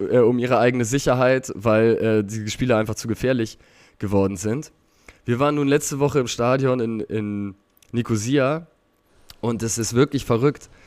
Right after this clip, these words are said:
Es werden die ganze Zeit, also erstmal wirklich krasse, krasse Stimmung im Stadion von beiden Fanlagern. Es wird echt richtig Action gemacht. Ähm, es werden permanent Böller Richtung, <laughs> äh, Richtung Spielfeld geschmissen. Pausenlos, es gibt auch keine Sicherheitsnetze. Es werden die ganze Zeit Böller geschmissen.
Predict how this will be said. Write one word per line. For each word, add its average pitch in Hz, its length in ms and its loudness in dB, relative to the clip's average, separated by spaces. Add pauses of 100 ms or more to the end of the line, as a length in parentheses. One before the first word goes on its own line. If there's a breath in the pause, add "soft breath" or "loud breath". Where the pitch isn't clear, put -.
(180 soft breath)
Es 110 180 -4
werden 143 280 4
die 131 120 -2
ganze 151 380 2
Zeit, 127 480 0
also 135 160 4
erstmal 156 420 2
wirklich 156 300 0
krasse, 135 580 4
krasse - 380 2
Stimmung 113 340 0
im 104 60 -2
Stadion 107 280 2
von 113 180 -2
beiden 131 260 4
Fanlagern. 113 560 0
Es 107 160 -8
wird 110 160 -4
echt 117 260 -4
richtig 127 320 -4
Action 117 300 -4
gemacht. 110 320 -6 (840 soft breath)
Ähm, 110 400 0
es 113 180 -2
werden 139 220 4
permanent 151 720 4 (200)
Böller 151 360 6
Richtung, 117 420 -2
<laughs> - 60 -20
äh, 123 80 2 (140)
Richtung 131 320 2
Spielfeld 139 480 4
geschmissen. 110 580 -4 (220 soft breath)
Pausenlos, 147 560 6
es 127 80 -6
gibt 151 160 0
auch 135 120 4
keine 135 260 2
Sicherheitsnetze. 127 800 2
Es 139 140 -4
werden 135 180 0
die 135 80 -4
ganze 160 300 2
Zeit 135 200 -2
Böller 139 240 4
geschmissen. 113 520 -6